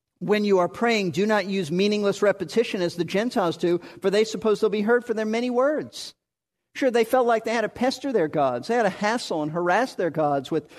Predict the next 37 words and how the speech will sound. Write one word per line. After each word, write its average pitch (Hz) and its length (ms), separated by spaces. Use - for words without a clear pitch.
with 185 200
incantations 208 1040
and 147 140
chants. 185 640
They, 190 180
they, 196 220
they, 175 520
they 185 200
nagged 226 560
them 117 320
so - 160
that 202 60
their 202 140
gods 214 340
might 214 200
say, 214 300
"Enough, 220 480
leave 262 320
me 320 140
alone. 302 680
All 269 160
right, 311 240
I'll 202 160
do 226 340
it. 233 140
Get 214 100
off 302 180
my 294 140
back." 247 580
That, 190 320
those 262 240
are - 20
the 233 80
gods 196 300
that 180 140
they 185 120
worshiped. 175 600